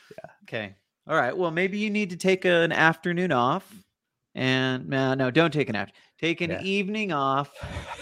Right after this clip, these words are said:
Speaker 1: <laughs> Yeah. No,
Speaker 2: Go
Speaker 1: we've done a
Speaker 2: lock
Speaker 1: lot.
Speaker 2: down that stuff.
Speaker 1: We've done a lot. It just always seems like as, as they get closer, I'm like, "Oh, there was that, you know, couple little odds and ends that you have to take care of at the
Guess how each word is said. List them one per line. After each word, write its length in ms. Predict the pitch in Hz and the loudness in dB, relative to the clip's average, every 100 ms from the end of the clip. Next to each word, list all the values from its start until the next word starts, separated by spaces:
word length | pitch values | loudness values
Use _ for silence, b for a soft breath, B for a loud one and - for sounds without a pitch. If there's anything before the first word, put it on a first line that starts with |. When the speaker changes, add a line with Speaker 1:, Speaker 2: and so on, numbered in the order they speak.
| - 151 | -4 0
Speaker 1:
<laughs> 0 | 302 160 - - - - 220 - B B B | 0 -2 -8 -8 -8 -6 -6 -6 B B B
Yeah. 180 | 117 107 - | 2 2 4
No, 140 | 170 | 8
Speaker 2:
Go 60 | 170 | 10
Speaker 1:
we've 120 | 220 | 10
done 200 | - 180 | 10 10
a 20 | |
Speaker 2:
lock 80 | 185 | 8
Speaker 1:
lot. 60 | 170 | 6
Speaker 2:
down 280 | 165 156 147 | 6 6 6
that 220 | 143 143 | 4 2
stuff. 420 | - 143 110 107 - - | -2 -2 0 -2 -6 0
Speaker 1:
We've 160 | 139 | 4
done 160 | 160 165 | 6 6
a 40 | |
lot. 220 | 156 143 | 6 6
It 60 | 135 | 4
just 220 | 131 127 | 0 0
always 400 | 143 143 139 123 | 4 4 2 -4
seems 360 | - 135 127 117 | -6 -4 -4 -2
like 520 | 117 113 110 - - _ _ - | 0 0 0 -6 -18 _ _ -10
as, 260 | 120 110 107 | -6 -6 -8
as 160 | 117 107 | -8 -4
they 100 | 110 | -2
get 220 | 104 104 | -2 -4
closer, 360 | - 110 107 101 | -4 -4 -4 -6
I'm 120 | 101 | -6
like, 220 | 98 - - | -8 -12 -6
"Oh, 260 | 165 110 - - _ - | -4 -6 -8 -20 _ -12
there 80 | 123 | -8
was 140 | 117 | -2
that, 240 | 120 110 - - | 0 0 -6 -16
you 120 | - | -12
know, 260 | - - - _ _ _ - | -10 -12 -14 _ _ _ -6
couple 260 | 120 120 | -4 -2
little 240 | 113 220 - | -4 -6 -2
odds 260 | 120 110 | -2 -2
and 100 | 110 | -4
ends 240 | 107 104 107 | -6 -6 -10
that 80 | 113 | -10
you 80 | |
have 160 | 107 - | -10 -10
to 160 | - - | -12 -12
take 220 | 113 - | -12 -10
care 140 | 107 | -10
of 80 | 104 | -10
at 60 | - | -12
the 140 | - | -14